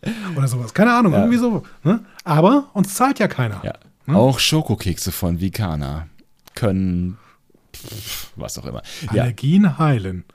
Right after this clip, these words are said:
Speaker 2: Genau.
Speaker 1: Nee, man darf keine falschen Sachen behaupten, ne?
Speaker 2: Ich bin mir nicht
Speaker 1: So.
Speaker 2: sicher. Ist, wäre das eine falsche Sache? <laughs> Irgendwie schon.
Speaker 1: Ja, best-, weiß ich nicht.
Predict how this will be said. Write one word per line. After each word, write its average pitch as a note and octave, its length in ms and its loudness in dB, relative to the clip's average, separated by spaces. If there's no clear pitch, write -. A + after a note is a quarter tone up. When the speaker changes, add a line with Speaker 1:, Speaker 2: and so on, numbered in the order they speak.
Speaker 2:
Genau. A#2 180 0
Speaker 1:
Nee, G#2+ 60 -2
man G#2+ 100 -6
darf A2+ 160 -6
keine A2 180 -6
falschen A#2 300 -6
Sachen A#2+ 200 -6
behaupten, F#2+ 360 -10
ne? D3 160 -2
Speaker 2:
Ich - 100 -20
bin G2 120 -4
mir G2 60 0
nicht F2+ 140 -2
Speaker 1:
So. G2+ 60 -2
Speaker 2:
sicher. F2+ 260 -6
Ist, - 140 -14
wäre F#2+ 100 -2
das B2 120 0
eine A#2 80 -4
falsche A2 220 0
Sache? A#2+ 360 -4
<laughs> - 300 -20
Irgendwie G#2+ 260 -6
schon. F2+ 260 -4
Speaker 1:
Ja, G#2+ 160 -6
best-, - 320 -20
weiß D#3+ 180 -4
ich A2 80 -2
nicht. G2 240 -10